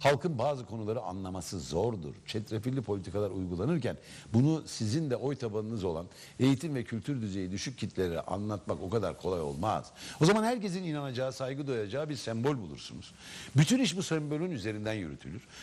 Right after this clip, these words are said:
O sembol bir siyasetçi olmaz, olamaz. Hani geçen gün dedim ya, cemaatin oy gücü aslında sanıldığı gibi yüksek değil. Yani cemaat istediği partiyi iktidara getirir, istediğini indirir.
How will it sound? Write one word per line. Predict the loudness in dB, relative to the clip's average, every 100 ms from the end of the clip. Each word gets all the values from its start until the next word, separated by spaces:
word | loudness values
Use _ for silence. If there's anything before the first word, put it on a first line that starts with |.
| -4 4
O |
sembol | 6 6 4 2
bir | 0
siyasetçi | 0 0 0 -6 -2
olmaz, | 0 0 -2 -2
olamaz. | -2 -2 -4 -8 -12 -20 -20 -20 -20 -20 -20 -6 4
Hani | 6
geçen | 6 4
gün | 2 0
dedim | 0 0
ya, | 0 -2
cemaatin | -4 -4 -4 -2
oy | -2
gücü | 0 0
aslında | 0 -2 -6
sanıldığı | -2 -2 0 0
gibi | 0 -2
yüksek | -2 -2 -2
değil. | -2 -4 -6 -14 0 4
Yani | 6 4
cemaat | 0 0 -4
istediği | -6 -4 -4
partiyi | -2 -4 -2 -4
iktidara | -4 0 0 2
getirir, | -2 -2 -6
istediğini | -2 0 0 0
indirir. | 0 -2 -2